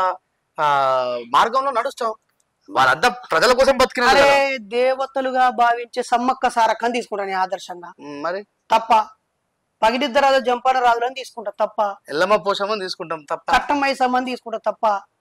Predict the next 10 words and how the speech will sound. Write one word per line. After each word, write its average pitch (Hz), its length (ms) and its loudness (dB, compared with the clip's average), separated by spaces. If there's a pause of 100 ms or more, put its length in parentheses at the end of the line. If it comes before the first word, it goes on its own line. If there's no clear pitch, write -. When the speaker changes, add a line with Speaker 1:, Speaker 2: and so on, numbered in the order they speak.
(280)
Speaker 2:
ఓ 269 80 4
సందర్భంలో 262 640 0
జీససే, 269 680 -4 (200)
"అరే, 247 220 0
ఈ - 20 -4
అమ్మ 240 140 -4
భలే 220 280 -2
సంస్కరణ 240 440 -8
చేసింది" 247 340 -6
అనిపిస్తది. 202 440 -12